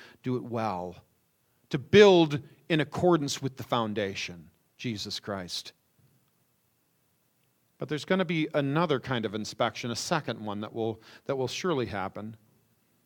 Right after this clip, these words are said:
For those leaders who, while not abandoning the gospel foundation entirely, those who foolishly add to it worldly doctrines and philosophies,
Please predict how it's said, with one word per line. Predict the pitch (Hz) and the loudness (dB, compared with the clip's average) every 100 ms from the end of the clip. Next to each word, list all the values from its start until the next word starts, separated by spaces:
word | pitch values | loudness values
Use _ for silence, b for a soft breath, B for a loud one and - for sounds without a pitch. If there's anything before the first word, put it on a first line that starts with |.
| _ _ _ _ _ _ - | _ _ _ _ _ _ -4
For | 139 | 2
those | 170 | 2
leaders | 143 156 156 156 - | 4 4 6 4 4
who, | 175 139 | 2 6
while | 139 143 | 8 8
not | 143 156 170 | 8 6 6
abandoning | 143 127 170 175 190 170 165 151 139 | 4 6 8 10 10 8 6 4 2
the | 135 | 2
gospel | 120 143 156 - 156 135 | 6 8 8 4 0 0
foundation | - 143 143 139 147 147 - 147 135 127 B B | 4 4 6 6 6 6 2 0 -2 -4 B B
entirely, | 139 131 - 165 175 139 107 107 117 120 _ b b b | -2 -2 4 8 8 6 2 -2 -4 -6 _ b b b
those | 160 180 185 | 8 10 8
who | 175 160 | 4 -2
foolishly | - 208 208 180 156 - - 156 147 - | 2 4 6 6 4 0 0 0 0 4
add | 151 165 185 170 131 | 8 10 10 6 0
to | 170 147 | 4 6
it | 143 151 | 6 4
worldly | 135 151 170 170 131 147 143 | 4 6 8 6 4 0 4
doctrines | 139 135 147 - 165 160 139 | 6 6 4 0 -2 0 0
and | 143 131 | -4 0
philosophies, | 147 139 151 - - 190 196 - | 4 4 4 0 -6 -6 -6 -12